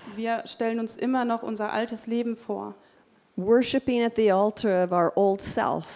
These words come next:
Speaker 1: Ähm, machen immer noch Lobpreis so vor diesem Altar unseres alten Ichs.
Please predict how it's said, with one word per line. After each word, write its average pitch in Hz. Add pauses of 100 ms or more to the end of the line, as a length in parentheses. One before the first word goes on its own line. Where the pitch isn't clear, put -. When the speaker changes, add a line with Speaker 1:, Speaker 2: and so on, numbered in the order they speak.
(500)
Speaker 1:
Ähm, 208
machen 220
immer 233
noch 220
Lobpreis 226
so 220
vor 226
diesem 214
Altar 220
unseres 214
alten 220
Ichs. -